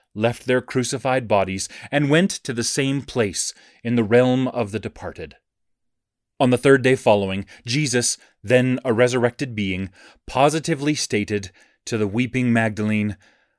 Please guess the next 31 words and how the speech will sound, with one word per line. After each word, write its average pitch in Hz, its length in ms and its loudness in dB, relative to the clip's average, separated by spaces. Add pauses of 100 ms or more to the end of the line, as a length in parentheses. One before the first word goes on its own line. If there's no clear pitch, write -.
(300)
"I 110 140 -6
am 110 180 -2
not 120 280 -4
yet 120 160 0
ascended 104 540 -4
to 98 80 -8
my 98 160 -6
Father." 90 460 -8 (1160)
He 220 180 2
had 233 180 2
gone 160 300 2
to - 140 -8
paradise, 123 680 -2 (280)
but 147 100 0
not 135 320 0
to 220 80 -6
the 202 80 0
place 107 400 -2
where 120 100 -4
God 123 320 2
dwells. 92 460 -6 (800)
Paradise, 131 540 4
therefore, 113 460 2 (200)
is 135 180 0
not 151 260 2
heaven, 143 480 -2 (560)
if 117 400 -2
by 101 100 2
the 101 100 0
latter 104 300 0
term 98 380 -6